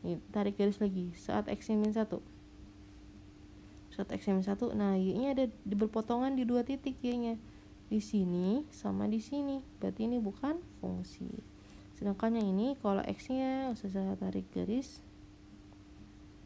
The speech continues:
Seret X-nya. Cuman berpotong di satu titik. Ini juga tarik garis, seret X-nya hanya berpotong di satu titik pada Y. Ini juga satu titik doang. Kalau ini tarik garis, potongnya dua. Maka dia bukan disebut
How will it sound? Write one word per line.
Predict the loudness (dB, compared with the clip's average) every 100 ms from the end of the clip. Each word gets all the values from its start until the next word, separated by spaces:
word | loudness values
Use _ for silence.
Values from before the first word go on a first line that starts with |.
| -18 -20 -20 -18 -18 -18 -20 -20 -20 -20 -18 -16
Seret | -14 -4 0 0 -2 -14 -14 -14 -12 -12
X-nya. | -8 -4 -4 -6 -14 -18 -18 -18 -18 -18 -4
Cuman | 2 4 4 4
berpotong | 2 0 0 0
di | 2
satu | -2
titik. | -2 -4 -2 -6 -2
Ini | 0 2
juga | 0
tarik | 0 -4 -2
garis, | 0 0 -2 -12
seret | -4 -2 -2 -6 -8
X-nya | -8 -6 -4
hanya | -2 -2 -4
berpotong | -6 -4 -2
di | -2
satu | -6 -8 -12 -14 -8
titik | -8 -4 -6 -4
pada | -4
Y. | -4 -4 -6 -10 -20 -18 -18 -6
Ini | -2
juga | -2 -2
satu | -2 -2 -2
titik | -4 -4
doang. | -2 -2 -2
Kalau | -2 0
ini | 0 2
tarik | 0 0
garis, | 0 0
potongnya | -6 -6 -2 0
dua. | 0 -2 -6 -8 -14 -18 -18 -18 -16 -16 -14
Maka | -14 -8
dia | -2 -2
bukan | -2 -6 -8
disebut | -8 -10